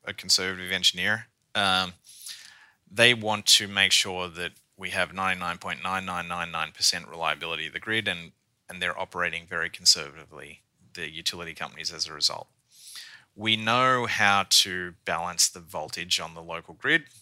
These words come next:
which is part of the stability problem. The other is the phase. We know how to match the phases with contemporary power electronics. We know how to,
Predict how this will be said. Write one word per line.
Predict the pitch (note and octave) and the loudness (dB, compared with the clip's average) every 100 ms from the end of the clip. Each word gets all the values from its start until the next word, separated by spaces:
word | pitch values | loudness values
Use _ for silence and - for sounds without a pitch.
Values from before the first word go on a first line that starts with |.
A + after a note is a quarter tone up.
| - | -14
which | - - | -4 -4
is | - | 0
part | G2 G2 | 0 0
of | G2 | 2
the | |
stability | - G#2 G2+ G2 | 0 -2 -6 -6
problem. | G#2+ G2+ F#2 | -6 -8 -8
The | E2 | -6
other | D#2+ C#2+ | -6 -4
is | C#2 - | -2 -2
the | |
phase. | - A#2+ B2 A2+ G#2 - | -2 2 4 6 4 2
We | F2+ | -4
know | F#2 F2+ | -8 -2
how | E2+ | -2
to | E2 | -2
match | D#2+ - | -2 0
the | D#2+ | -2
phases | - G#2+ A2 G#2 F#2 | -2 0 2 0 -2
with | D#2+ | -8
contemporary | E2+ D#2+ F#2 F2 D2+ | -14 -10 -10 -8 -8
power | - G#2+ G#2 | -2 0 0
electronics. | F#2+ - F#2+ F2+ - | -4 -6 -6 -2 -2
We | E2+ | -2
know | F2 E2+ | -6 -4
how | E2 | -6
to, | D#2 | -6